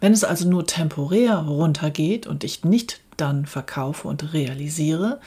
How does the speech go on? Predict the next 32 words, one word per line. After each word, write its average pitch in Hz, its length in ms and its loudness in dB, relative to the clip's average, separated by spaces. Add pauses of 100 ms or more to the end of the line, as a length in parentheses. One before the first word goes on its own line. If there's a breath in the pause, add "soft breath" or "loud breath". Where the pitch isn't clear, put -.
(420 loud breath)
verliere 165 500 0
ich 139 240 -2
hier 143 460 -2 (100)
auch 143 300 -6
kein 185 260 2
Geld. - 400 -8 (640 loud breath)
Das - 260 0
Ziel 269 300 4
einer 160 200 2
strategischen 156 680 0
Vermögensberatung 226 1040 -2
ist 190 240 -6
es 202 160 -4
also, 147 500 -4 (280 loud breath)
dafür 214 280 0
zu 208 160 0
sorgen, 156 560 2
dass 202 160 0
Sie 220 120 4
nicht 226 260 6
gezwungen 151 560 0
sind, 170 420 -2
dann, 208 420 4
wenn 175 140 2
die 165 80 -2
Kurse 160 400 -2 (120)
unten 151 380 0
sind, 180 360 -2
an 214 180 4
dieses 139 440 -4
Geld 143 420 -10
heranzugehen. 139 840 -2